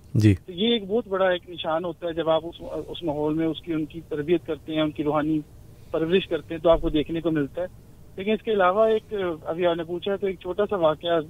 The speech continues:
Speaker 2: تقریباً ڈیڑھ دو سال پہلے، اے، ہوا تھا۔
Speaker 1: جی۔
Speaker 2: وہ مجھے، مطلب، اے، جماعت کا جو ایک بھائی چارہ ہے، بردرہڈ ہے،
Speaker 1: جی۔
Speaker 2: اس کی طرف وہ نشاندہی کرتا ہے۔ میں، ہمارے ایک وہاں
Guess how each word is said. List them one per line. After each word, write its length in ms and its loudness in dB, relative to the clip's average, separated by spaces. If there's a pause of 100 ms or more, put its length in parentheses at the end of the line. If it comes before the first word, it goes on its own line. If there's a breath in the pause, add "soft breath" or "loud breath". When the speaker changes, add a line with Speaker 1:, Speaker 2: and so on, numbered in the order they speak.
(140)
Speaker 2:
تقریباً 300 -4
ڈیڑھ 200 4
دو 180 0
سال 160 2
پہلے، 340 2
اے، 240 -6 (220)
ہوا 280 -2
تھا۔ 200 -4 (180)
Speaker 1:
جی۔ 180 6 (200)
Speaker 2:
وہ 140 -4
مجھے، 340 4 (220)
مطلب، 360 -8
اے، 840 -2
جماعت 380 0
کا 80 -6
جو 160 0
ایک 160 0
بھائی 240 -2
چارہ 340 2
ہے، 100 0
بردرہڈ 500 -4
ہے، 120 -4 (160)
Speaker 1:
جی۔ 220 8 (160)
Speaker 2:
اس 180 -12
کی 120 -18
طرف 220 0
وہ 140 0
نشاندہی 440 -2
کرتا 340 -6
ہے۔ 320 -10 (260 soft breath)
میں، 400 2 (200)
ہمارے 260 4
ایک 120 -2
وہاں 140 -2